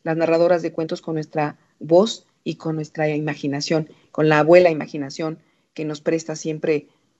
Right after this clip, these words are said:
pues, toda la inspiración, ¿no? Para poder contar y para poder estar, eh, todas en, en, en cuerpo y alma y espíritu, ¿no? Aunque no estemos físicamente, pero nuestra voz vuela, vuela,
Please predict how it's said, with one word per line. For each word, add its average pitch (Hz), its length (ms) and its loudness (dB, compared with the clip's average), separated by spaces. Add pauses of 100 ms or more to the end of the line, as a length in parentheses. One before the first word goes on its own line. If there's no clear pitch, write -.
(720)
pues, 160 200 -4
toda 185 220 8
la 190 60 2
inspiración, 156 720 -6
¿no? 226 280 -8
Para 151 220 -4
poder 151 280 0
contar 151 520 -4
y 151 120 -8
para 139 260 -6
poder 147 260 -2
estar, 143 360 -2 (560)
eh, - 220 -14 (200)
todas 156 400 6
en, 143 180 -4
en, 151 220 -6
en 147 200 -4
cuerpo 151 320 -2
y 147 80 0
alma 151 400 -2 (220)
y 139 100 -4
espíritu, 147 520 -8
¿no? - 180 -10 (800)
Aunque 151 220 2
no 170 100 6
estemos 175 380 4
físicamente, 165 680 0
pero 170 180 2
nuestra 160 320 0
voz 170 240 4
vuela, 202 520 4 (280)
vuela, 185 540 -4